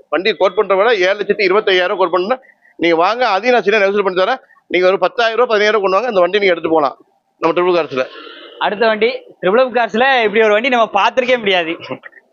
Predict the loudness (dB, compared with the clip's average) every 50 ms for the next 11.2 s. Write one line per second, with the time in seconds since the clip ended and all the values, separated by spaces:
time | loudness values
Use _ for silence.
0 | _ _ _ _ _ -4 -2 -2 0 0 0 0 0 0 2 2 2 2 0 0
1 | 0 0 2 2 2 0 0 0 -2 0 0 0 0 2 2 2 2 0 0 0
2 | -2 0 0 0 0 2 2 2 2 2 2 2 4 2 2 0 0 -2 -4 -2
3 | -2 -4 0 0 0 2 2 0 0 0 0 -2 0 -2 -2 -2 -2 -2 -2 -2
4 | -2 0 -2 -2 -2 -2 -2 -2 -2 -2 0 0 0 0 0 -2 -4 _ _ _
5 | _ -6 -2 -2 0 0 0 0 0 0 0 0 2 2 2 2 2 2 2 0
6 | 0 2 2 0 0 0 0 0 0 0 0 0 2 2 0 0 -2 -12 -20 -18
7 | -8 -2 -2 0 2 2 2 2 2 0 0 0 -2 -2 -2 -2 0 0 0 0
8 | 0 0 0 -2 -2 -2 -2 0 0 0 0 0 0 0 2 2 0 0 -2 -2
9 | 0 2 2 2 2 2 0 2 2 2 2 0 0 0 0 -2 0 0 0 0
10 | 0 0 0 -2 -2 -4 -4 -2 -4 -2 -2 -2 -2 -2 -2 -2 -2 -2 -2 -2
11 | -2 -2 -2